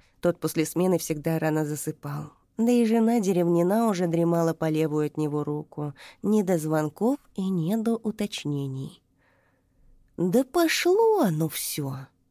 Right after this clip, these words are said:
решил Иван Алексеевич, закрывая глаза.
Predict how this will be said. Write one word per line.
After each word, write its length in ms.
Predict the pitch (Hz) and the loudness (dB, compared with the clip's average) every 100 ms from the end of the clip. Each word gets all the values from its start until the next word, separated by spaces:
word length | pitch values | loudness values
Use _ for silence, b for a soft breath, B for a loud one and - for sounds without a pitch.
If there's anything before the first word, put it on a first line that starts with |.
| _ _ | _ _
решил 500 | 170 175 - 247 262 - | -2 -2 0 0 -2 0
Иван 300 | 202 175 170 | 0 2 2
Алексеевич, 720 | 160 160 - 151 175 220 - | 2 -2 -6 -4 -2 -2 -2
закрывая 560 | 165 165 156 151 156 | -4 -2 -4 -2 -4
глаза. 600 | 151 160 175 170 139 131 | -2 -2 -2 -6 -12 -14